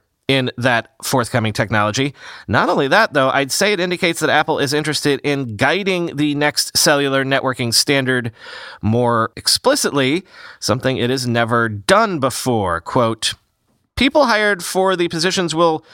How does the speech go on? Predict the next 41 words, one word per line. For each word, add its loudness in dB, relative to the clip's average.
quote, 4
research 2
and 0
design 2
next-generation 0
six 0
G 0
wireless 2
communication -2
systems 0
for 0
radio 0
access -2
networks 0
and 4
participate 0
in -2
industry -2
slash 2
academic 0
forums 2
passionate 0
about 2
six -4
G 0
technology," 0
end -2
quote. -4
Industry 0
watchers 0
don't 2
expect -2
six 0
G 2
to 0
roll 2
out 2
until -2
about 2
twenty 0
thirty, 0